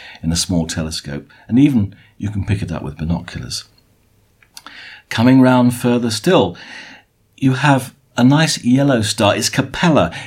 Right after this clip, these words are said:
It's Auriga, Alpha Aurigae. And there's a sort of a rectangular-shaped constellation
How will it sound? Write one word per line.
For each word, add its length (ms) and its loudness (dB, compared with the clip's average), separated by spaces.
It's 320 -2
Auriga, 760 2
Alpha 400 -2
Aurigae. 800 0
And 340 2
there's 180 0
a 40 0
sort 220 0
of 120 2
a 300 0
rectangular-shaped 1300 -2
constellation 880 -2